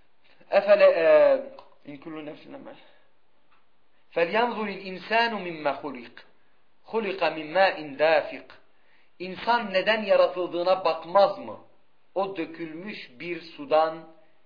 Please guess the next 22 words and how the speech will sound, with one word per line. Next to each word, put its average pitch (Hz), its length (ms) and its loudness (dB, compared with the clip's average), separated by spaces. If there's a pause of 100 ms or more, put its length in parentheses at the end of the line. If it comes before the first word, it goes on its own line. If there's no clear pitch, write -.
(160)
yaratıldı. 123 600 -4 (1400)
Veyahut 226 440 2
Hac 220 400 4
suresinde 180 840 0
Yüce 180 240 4
Rabbimiz 175 580 0 (220)
şöyle 190 440 0
buyuruyor. 143 560 -6 (2750)
"Ya 196 160 4
eyyuhen 196 480 0
nas 185 300 0
in 190 200 -12
kuntum 190 540 -10
fi 190 260 -6
raybin 190 360 4
minel 180 360 -2
ba'si 202 400 4
fe 180 200 0
inne 196 200 -6
halaknakum 175 800 0
min 160 280 -12
turab." 151 520 6